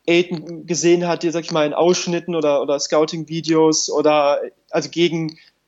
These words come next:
die Vorbereitungsgegner, gegen, ähm, gegen die Gegner, die sie jetzt in den ersten Spielen hatten als Aufbauprogramm, sieht er natürlich einfach gigantisch aus, ne? Alleine als physische Präsenz,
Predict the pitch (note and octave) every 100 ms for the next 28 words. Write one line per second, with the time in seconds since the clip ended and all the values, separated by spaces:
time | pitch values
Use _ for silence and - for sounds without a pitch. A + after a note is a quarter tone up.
0 | - D#3 - F3 F3 D#3 E3 E3 F3+ -
1 | F3 E3 E3 D#3+ D#3 D#3 _ _ _ -
2 | D#3+ D#3 D#3 D3+ D3+ D3+ - C#3+ C#3+ C#3+
3 | C#3 C#3 - _ _ _ _ - - -
4 | F3 D#3+ D#3 D3+ D#3+ D#3+ C#3 D#3 E3 C#3+
5 | D#3 - - E3 D#3 D3+ D3+ D#3 D#3 C#3+
6 | C#3+ D3+ D#3 D#3 D3 D#3 D3 D3 D3 -
7 | - - _ - D3+ D3+ D#3 - E3+ D3+
8 | D3+ - D#3 - D3+ E3+ - - C3+ D#3
9 | E3+ D3+ - C3 C3+ - D3+ C#3 D3+ D3
10 | C#3+ C#3 - F3+ E3+ E3 F3 D#3+ D#3+ -
11 | _ - E3 D#3+ D#3+ E3 D#3+ -